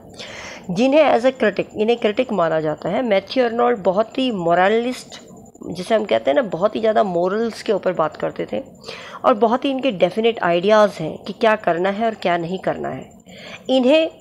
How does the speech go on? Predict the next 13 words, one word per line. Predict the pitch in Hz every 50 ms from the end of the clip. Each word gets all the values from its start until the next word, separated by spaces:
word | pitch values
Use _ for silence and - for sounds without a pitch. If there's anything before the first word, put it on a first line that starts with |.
| - - - - -
ये | 196 269 277 277 - - -
और | 214 214 214
कहा | 214 - 202 185 214 254
जाता | 247 240 233 233 254
है | 262
कि | - 269
मैथ्यू | 247 214 190 180 - - 247
अर्नोल्ड | 226 208 180 180 196 202 214 220 214
सबसे | - - 214 - -
पहले | 240 - - 185 175 185 208 226
मॉडर्न | 214 196 175 165 175 180 185 196
क्रिटिक | - - 180 160 - 190 190 -
हैं, | - 214 - - -